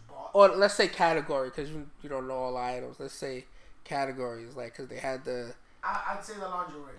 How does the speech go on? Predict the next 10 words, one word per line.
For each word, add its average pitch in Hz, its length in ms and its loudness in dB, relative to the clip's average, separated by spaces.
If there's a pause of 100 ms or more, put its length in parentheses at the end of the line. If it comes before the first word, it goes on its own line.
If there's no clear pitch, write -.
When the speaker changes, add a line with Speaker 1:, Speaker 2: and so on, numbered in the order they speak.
(140)
Speaker 1:
I 151 60 -14
Speaker 2:
The 151 60 -14
Speaker 1:
think 139 120 -6
that's 143 240 -2
where 139 100 -6
the 135 60 -4
Speaker 2:
lingerie. 143 200 -6 (140)
Speaker 1:
most 160 140 -12 (260)
people, 202 260 -18 (880)
people 247 240 -12